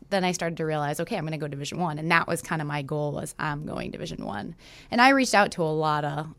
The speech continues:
a lot of schools and did my full, all my v-, official visits, and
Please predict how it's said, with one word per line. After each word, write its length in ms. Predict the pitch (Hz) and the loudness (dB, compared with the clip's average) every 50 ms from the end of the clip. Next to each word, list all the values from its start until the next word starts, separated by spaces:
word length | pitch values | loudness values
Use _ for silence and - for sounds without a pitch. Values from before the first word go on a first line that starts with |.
| - - - | -12 -8 -6
a 80 | 165 | -4
lot 240 | 151 147 151 151 - | -4 -4 -4 -6 -6
of 80 | 170 165 | -6 -8
schools 540 | - - 170 160 - - - - - - | -8 -6 -6 -6 -4 -4 -6 -6 -8 -10
and 340 | - - - 131 147 151 143 | -10 -8 -8 -6 -6 -6 -6
did 160 | - 160 147 | -6 -6 -4
my 240 | 147 143 147 147 151 151 - - - - | -4 -4 -4 -6 -6 -8 -12 -16 -20 -20
full, 400 | - - 180 151 143 143 151 160 - - | -8 -4 -4 -4 -4 -4 -8 -10 -8 -4
all 100 | 170 165 | -4 -2
my 280 | 156 151 156 151 151 147 | 0 0 0 -2 -2 -4
v-, 100 | 139 147 - _ - - - | -6 -8 -12 _ -20 -10 -8
official 380 | 180 151 - 160 156 - 160 143 | -6 -4 -4 -4 -4 -4 -4 -4
visits, 480 | 147 143 139 156 151 147 151 - - | -4 -2 -2 0 0 0 -2 -2 -4
and 220 | 139 139 139 147 | -4 -4 -6 -8